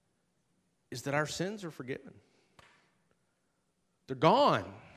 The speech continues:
He remembers them no more. He's taken his law and he has written on, written it on our hearts. We have an intimate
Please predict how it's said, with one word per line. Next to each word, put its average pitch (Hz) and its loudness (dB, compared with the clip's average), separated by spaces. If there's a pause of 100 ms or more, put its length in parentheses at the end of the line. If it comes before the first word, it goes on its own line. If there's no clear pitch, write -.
(920)
He 190 -2
remembers 202 0
them 190 -4
no 180 -4
more. 117 -10 (2500)
He's 127 -14
taken 160 -6
his 135 -8
law 151 0
and 127 -6
he 127 -6
has 110 -8
written 143 -8
on, 139 -8 (280)
written 156 -6
it 147 -6
on 135 -6
our 123 -4
hearts. 151 -4
We 120 -4
have 147 -2 (180)
an 135 -6
intimate 170 -4